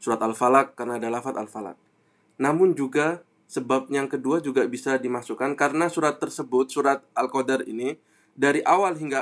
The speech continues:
akhir itu membahas tentang malam Lailatul Qadar. Membahas tentang Lailatul Qadar. Dan ada, dan ini juga terjadi di surat Al-Ikhlas misalnya.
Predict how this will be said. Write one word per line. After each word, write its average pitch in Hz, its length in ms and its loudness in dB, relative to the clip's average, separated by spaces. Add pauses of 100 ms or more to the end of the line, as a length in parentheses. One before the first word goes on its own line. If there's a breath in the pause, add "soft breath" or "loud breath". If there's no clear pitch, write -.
akhir 123 400 -4 (720)
itu 185 560 -2
membahas 160 560 0
tentang 160 480 -6
malam 156 400 -2
Lailatul 139 320 -6
Qadar. 104 320 -10 (960)
Membahas 135 400 0
tentang 139 480 -6
Lailatul 117 400 -4
Qadar. 95 240 -10 (1040)
Dan 143 320 8
ada, 196 480 4
dan 147 320 0
ini 202 160 0
juga 156 160 0
terjadi 143 480 0
di 139 80 -8
surat 139 320 -4 (320)
Al-Ikhlas 139 480 2
misalnya. 113 400 -8